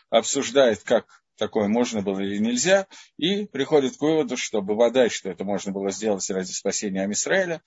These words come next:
И это два, две варианты Авейры Лешем Шамай. Когда Гемора в Соте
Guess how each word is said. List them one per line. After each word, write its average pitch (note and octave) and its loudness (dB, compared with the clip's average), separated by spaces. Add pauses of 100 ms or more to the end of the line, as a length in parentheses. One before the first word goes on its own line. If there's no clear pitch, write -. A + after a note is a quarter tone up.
(400)
И - 0
это E3+ 2
два, C3 2
две C#3 -2
варианты C#3 0
Авейры A#2+ 2
Лешем A2 -6
Шамай. F2+ -6
Когда D3 4
Гемора B2 0
в - -10
Соте - -6